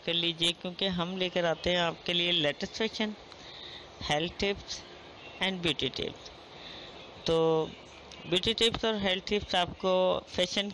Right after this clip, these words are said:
की ही videos में भी मिलेंगी, और अगर आप हमारे channel को अच्छे तरीके से देखेंगे,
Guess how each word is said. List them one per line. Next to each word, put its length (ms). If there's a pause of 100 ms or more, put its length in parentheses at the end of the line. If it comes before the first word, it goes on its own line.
की 200
ही 220
videos 500
में 140
भी 160
मिलेंगी, 560 (680)
और 80
अगर 240
आप 200
हमारे 340
channel 460
को 100
अच्छे 280
तरीके 380
से 180
देखेंगे, 680